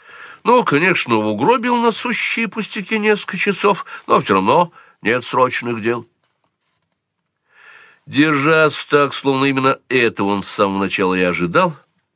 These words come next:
Сварог воткнул факел в железную держалку на ближайшей стене. Ну да, в те времена еще слыхом не слыхивали о карбамильских лампах. Повсюду держалки для факелов.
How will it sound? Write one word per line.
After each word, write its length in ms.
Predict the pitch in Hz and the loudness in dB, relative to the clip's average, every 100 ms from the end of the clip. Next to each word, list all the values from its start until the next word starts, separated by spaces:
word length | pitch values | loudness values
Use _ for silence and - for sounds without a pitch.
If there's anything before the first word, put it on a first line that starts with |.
| _ _ _ _ _ _ _ _ _ _ _ | _ _ _ _ _ _ _ _ _ _ _
Сварог 400 | - - 156 - | -6 -2 0 0
воткнул 340 | 110 113 110 | -2 -2 -2
факел 380 | - 104 92 95 | 0 -2 -2 -4
в 60 | |
железную 460 | 87 95 87 90 87 | -2 0 -2 -2 -2
держалку 520 | 82 90 160 214 - | -2 -2 -2 -2 -4
на 120 | 190 190 | -6 -4
ближайшей 460 | 180 185 175 175 | -4 -4 -4 -6
стене. 440 | 160 - 151 156 139 _ _ _ _ _ _ - - | -8 -8 -4 -4 -6 _ _ _ _ _ _ -12 -2
Ну 160 | 156 | 0
да, 300 | 101 101 110 | 4 4 4
в 80 | - | 0
те 320 | - 95 101 | -2 0 0
времена 480 | 98 92 87 87 101 | 0 0 0 0 0
еще 260 | 95 - - | 0 -4 -6
слыхом 460 | 82 98 - 90 | -4 -4 -2 -2
не 100 | 90 | -2
слыхивали 680 | 87 85 90 104 113 123 110 - - - | -4 -2 -2 -2 -2 -2 -4 -8 -20 -4
о 220 | 87 95 | 0 0
карбамильских 1120 | - 113 104 117 120 120 98 - - 110 - | 0 0 2 2 2 0 -2 -6 -4 -2 -2
лампах. 480 | 107 113 92 85 90 - - - _ | 0 0 0 -4 -6 -10 -20 -20 _
Повсюду 440 | 90 - - - | -6 -4 -6 -4
держалки 520 | 87 85 87 90 - | -2 0 2 0 -2
для 160 | 82 85 | -4 -4
факелов. 640 | - - - 73 69 - | 0 -2 -2 -6 -8 -8